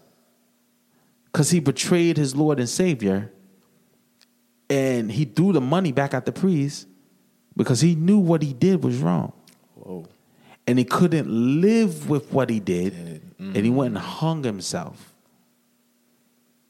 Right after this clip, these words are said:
Speaker 2: Mm.
Speaker 1: Now, could you imagine if Judas didn't hang himself?
Speaker 2: Mm.
Speaker 1: And he,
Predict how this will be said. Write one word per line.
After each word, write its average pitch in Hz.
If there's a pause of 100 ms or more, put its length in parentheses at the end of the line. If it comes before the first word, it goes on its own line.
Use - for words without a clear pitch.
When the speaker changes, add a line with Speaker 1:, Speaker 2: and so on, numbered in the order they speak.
(520)
Speaker 2:
Mm. 95 (1200)
Speaker 1:
Now, 104 (1500)
could 117
you 147
imagine 127
if 101
Judas 107 (400)
didn't 92
hang 92
himself? 98 (1040)
Speaker 2:
Mm. 175 (720)
Speaker 1:
And 95
he, 98